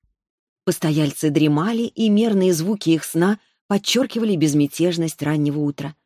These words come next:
Окно в конце комнаты было приоткрыто. Около него, облокотившись на подоконник,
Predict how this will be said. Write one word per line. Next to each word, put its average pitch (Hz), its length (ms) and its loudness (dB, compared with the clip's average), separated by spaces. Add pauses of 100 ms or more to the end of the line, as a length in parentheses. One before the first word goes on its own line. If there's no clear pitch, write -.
(320)
Окно 156 300 0
в - 60 -4
конце 147 280 -2
комнаты 170 400 0
было 147 180 0
приоткрыто. 147 640 -4 (260)
Около 151 260 0
него, 147 400 2
облокотившись 143 720 -2
на 143 100 -2
подоконник, 151 640 -2